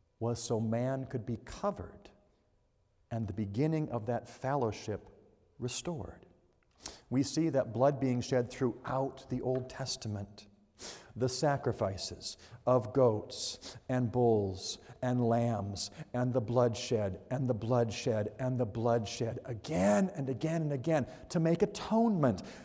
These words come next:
Not, not man's blood being shed, but a vicarious atonement, someone else's blood, the animal's blood being shed, as a picture of man's atonement.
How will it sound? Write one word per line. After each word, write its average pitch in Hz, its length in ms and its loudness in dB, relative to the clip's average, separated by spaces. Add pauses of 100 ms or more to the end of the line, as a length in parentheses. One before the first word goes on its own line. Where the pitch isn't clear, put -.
(140)
Not, 190 480 12
not 202 400 8
man's 208 640 12
blood 165 360 12
being 151 260 10
shed, 151 360 12
but 202 100 12
a 196 40 12
vicarious 247 840 12
atonement, 180 480 12
someone 262 480 12
else's 214 520 12
blood, 147 320 12
the 196 200 8
animal's 247 500 12
blood 165 300 12
being 143 200 6
shed, 101 480 -2 (1000)
as 117 220 2
a 226 60 12
picture 214 920 10 (800)
of 156 120 -2
man's 151 580 -2
atonement. - 720 -12